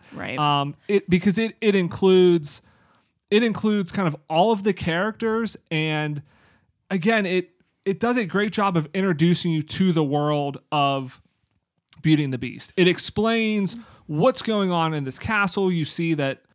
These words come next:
Speaker 2: all the plates and everything, like, everything is turned to life, and it kinda helps explain to you what's going on.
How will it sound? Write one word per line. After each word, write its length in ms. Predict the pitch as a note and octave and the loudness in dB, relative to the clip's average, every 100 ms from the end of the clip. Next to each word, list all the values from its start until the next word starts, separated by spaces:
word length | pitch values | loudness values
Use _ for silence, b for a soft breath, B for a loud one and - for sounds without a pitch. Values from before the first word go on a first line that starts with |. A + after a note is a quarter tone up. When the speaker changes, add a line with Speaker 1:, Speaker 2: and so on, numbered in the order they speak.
| - | -6
Speaker 2:
all 220 | F3 E3+ | 2 2
the 120 | D3+ | 2
plates 460 | - F#3+ G3 E3 F3 | 0 2 2 0 -2
and 80 | F3 | 0
everything, 320 | F3 D#3 F3+ | 2 0 0
like, 160 | D3 E3+ | -2 0
everything 380 | F#3+ G3 G3+ | 2 2 2
is 140 | D#3 - | -2 -2
turned 240 | F3+ E3+ | -2 -2
to 60 | D3 | 0
life, 360 | D3 D#3+ D#3+ - | 0 0 -2 -4
and 80 | D3+ | -8
it 60 | C#3+ | -4
kinda 180 | E3+ | -4
helps 300 | D3 E3 D3+ | 0 -2 -2
explain 460 | D#3 - - E3 E3+ | -10 -12 -4 -2 0
to 60 | E3+ | 0
you 80 | |
what's 220 | D#3 D3 - | -2 -4 -4
going 320 | D3+ D3 C#3+ | -4 -2 -2
on. 380 | D3 D3 D3 | -2 0 -2